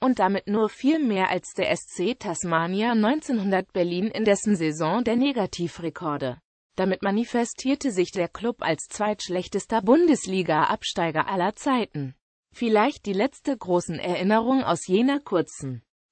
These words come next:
goldenen Zeit des W S V ist der drei zu eins Erfolg am fünf Spieltag der Abstiegssaison über den F C Bayern München um Franz Beckenbauer,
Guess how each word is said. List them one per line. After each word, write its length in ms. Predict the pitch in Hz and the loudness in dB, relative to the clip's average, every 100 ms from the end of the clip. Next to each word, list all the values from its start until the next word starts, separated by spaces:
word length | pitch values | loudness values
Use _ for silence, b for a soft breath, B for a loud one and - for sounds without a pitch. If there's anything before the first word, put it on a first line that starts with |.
| - | 0
goldenen 500 | 190 185 175 196 240 | 2 4 2 -2 -2
Zeit 340 | - 180 - | -2 -2 -2
des 180 | 147 - | -6 -2
W 180 | 185 - | 0 0
S 240 | 185 - | -2 -4
V 200 | 170 160 | -2 -2
ist 240 | 151 - | -2 -2
der 80 | 180 | -4
drei 260 | 170 175 277 | 0 0 0
zu 260 | - 214 | -2 -2
eins 280 | - 185 254 | 0 0 0
Erfolg 520 | - 226 - 180 233 | -2 -2 0 0 0
am 160 | - 269 | 0 -2
fünf 380 | - 208 147 - _ _ _ _ | -2 -2 -2 -8 _ _ _ _
Spieltag 640 | - - 208 160 - 180 190 | -16 -10 -4 -4 -4 -6 -4
der 160 | 165 143 | -2 0
Abstiegssaison 1000 | 160 - - 170 - 175 165 185 196 - | 0 -2 -8 -8 -6 -4 0 2 0 -2
über 220 | 180 170 | 0 0
den 160 | 170 | 0
F 200 | 170 190 | -2 -6
C 300 | - - 254 | -6 -2 0
Bayern 340 | 226 180 170 170 | 2 2 2 0
München 460 | 180 208 269 294 | -2 -2 -2 -2
um 220 | - 180 170 | -2 -4 -4
Franz 480 | - 214 311 - - | -2 0 -2 -6 -6
Beckenbauer, 760 | - 165 165 170 151 143 - | -4 -4 -4 -4 -4 -6 -8